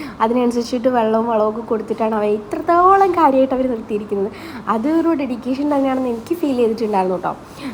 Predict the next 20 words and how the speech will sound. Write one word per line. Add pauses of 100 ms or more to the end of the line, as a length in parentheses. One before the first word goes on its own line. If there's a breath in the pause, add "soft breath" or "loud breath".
(120)
ആ,
ഞാൻ
പറഞ്ഞില്ലേ,
ഒരു,
ഒരിക്കൽ
ഞങ്ങൾ
ഫുജറയിൽ
പോയ
ടൈമിൽ
ഞാൻ
വീഡിയോ
ഇട്ടിട്ടുണ്ടായിരുന്നു.
അപ്പോഴിത്
കണക്കിന്
ആർട്ടിഫിഷ്യലായിട്ട്
മലകളും (400 loud breath)
കാടുമൊക്കെ
അവർ
ക്രിയേറ്റ്
ചെയ്തിട്ടുണ്ടായിരുന്നു.